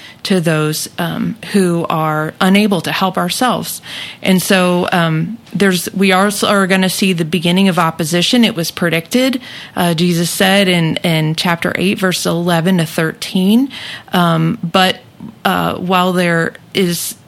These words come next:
there's a physical disabilities that we're gonna see and other sicknesses can, uh, attributed to demonic powers, we're also gonna see in this as rising opposition, there is another unseen kind of crippling unhealthiness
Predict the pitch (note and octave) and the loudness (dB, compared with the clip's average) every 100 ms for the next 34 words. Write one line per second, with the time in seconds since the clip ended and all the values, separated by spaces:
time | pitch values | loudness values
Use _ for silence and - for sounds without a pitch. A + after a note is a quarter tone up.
0 | - F3+ F3 - - F3+ - C4+ C#4 C#4 | -4 0 0 -4 -4 -4 0 2 2 0
1 | F#3+ D#3+ - - E3 - - - G3 F3+ | 0 -2 -6 -10 -12 -12 -20 -6 -2 -2
2 | F#3+ F3+ F3 F3 G3+ G3+ - F3+ F3+ F3 | -2 0 0 0 0 0 -2 -2 -2 -2
3 | F3 - G#3 A3+ A3+ - - - - F#3 | -2 -2 0 0 -2 -12 -16 -10 -2 2
4 | F3+ F3 F#3+ G3+ G3+ - G3+ G3+ F#3 G3+ | 2 0 2 2 2 0 -2 0 -2 0
5 | F3+ - G3 F3 - - - E3+ D#3+ E3+ | -2 -2 -2 -2 -4 -8 -4 -2 -2 -2
6 | G3+ G3 F3 E3 D#3+ D#3 D3+ E3 D#3+ D#3+ | 2 2 2 0 0 0 0 0 2 2
7 | E3 G3 G3+ A3 A3+ A#3 A#3 - - - | 2 2 0 2 2 2 0 -4 -12 -14
8 | - - F4 - G#3+ A#3 A#3+ A3+ G#3+ G3+ | -8 -2 0 2 2 2 4 4 2 0
9 | F3+ E3+ E3+ E3+ D#3+ - - E3+ D#3+ F3+ | 0 2 2 0 -2 -6 -4 -4 -4 -4
10 | E3 E3+ E3 G3+ G#3 G#3 F#3 F3+ E3+ F3 | -2 2 2 2 2 2 0 0 -2 -2
11 | E3 E3+ D#3+ F3 G#3 A3 A#3 A3+ A3 A3+ | -2 0 0 2 4 4 6 6 6 4
12 | A#3 - G3 G3+ G3 - G3 F3 E3 - | 2 2 2 2 2 0 0 0 -2 -4
13 | F3+ F3 F3 D#3+ - F3 E3 F#3+ F#3 F3+ | -2 0 0 -2 -6 -6 -2 0 0 0
14 | F3+ E3+ D#3 E3 E3 E3+ D#3+ D#3+ E3 | 0 0 0 -2 -2 -2 -2 -4 -6